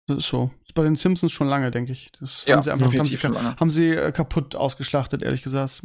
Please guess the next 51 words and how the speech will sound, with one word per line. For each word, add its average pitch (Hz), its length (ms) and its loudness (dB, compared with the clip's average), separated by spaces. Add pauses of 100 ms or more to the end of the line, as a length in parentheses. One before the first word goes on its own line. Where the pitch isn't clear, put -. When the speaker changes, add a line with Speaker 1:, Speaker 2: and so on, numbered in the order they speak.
(120)
Speaker 1:
Hm, 110 260 -4
weiß 139 160 0
ich 135 60 2
nicht. 131 240 -2 (1000)
Einfach, 135 440 -8 (120)
irgendwann 147 240 0
hast 147 200 -2
du, 139 300 -4 (360)
fällt 156 160 0
dir 156 40 2
ja 147 80 2
nichts 143 200 -2
mehr 143 160 2
ein 147 200 2
und 139 100 0
wenn 151 100 2
du 156 60 2
was 143 160 -2
machst, 147 240 0
ist 135 120 -4
es - 100 -10
dann 139 240 0
irgendwie 139 180 0
nur 135 240 0
noch - 80 -12
komisch. 139 420 -4 (360)
Speaker 2:
Ja, 135 100 4
vor 127 180 -2
allem 120 120 4
Maggie 127 220 2
ist 127 120 0
dreiunddreißig 135 500 2
Jahre 123 120 0
lang, 127 160 0 (160)
dreiunddreißig 135 440 -2
Jahre 123 180 2
lang, 131 140 0
lang 131 140 -4
schon 127 400 0 (300)
ein 135 80 -6
Baby. 131 260 2 (540)
Speaker 1:
Ja, 131 100 -2
muss 127 180 -6
auch 151 120 -2
deprimierend 156 460 0
für 131 100 -4
sie 123 140 -2
sein, 113 300 -2
ne? 120 160 -2
Speaker 2:
Ja, 123 140 2
klar. 147 320 0